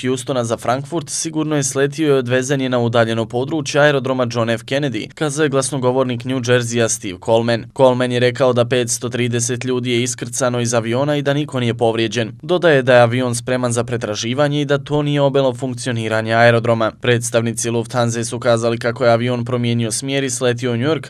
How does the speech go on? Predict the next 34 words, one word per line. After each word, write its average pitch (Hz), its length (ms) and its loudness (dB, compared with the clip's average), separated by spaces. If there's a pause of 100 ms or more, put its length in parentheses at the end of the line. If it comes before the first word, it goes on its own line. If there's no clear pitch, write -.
zbog 151 300 -2
mjera 147 300 2
predostrožnosti 120 920 -4
te 117 120 -4
kako 113 260 -4
su - 180 -6
poduzete 135 600 -4
sve 101 300 -6
potrebne 107 520 -8
mjere. 117 400 0 (1080)
Izabrani 151 440 0
predsjednik 151 520 -2 (140)
sad 143 240 0
A 147 120 4
Donald 143 360 0
Trump 139 280 -2
zvanično 139 500 -4
je 127 60 -2
danas 135 320 -2
objavio 127 440 2
odluku 139 320 -2
o 127 40 0
imenovanju 123 520 0
izvršnog 123 460 -4
direktora 127 460 -2
energetske 117 600 -2
kompanije 123 520 0
Rex 110 380 -4
Tillersona 143 640 -2
za 127 160 -2
novog 135 300 0
američkog 123 560 -2
državnog 110 460 -2
sekretara. 117 640 2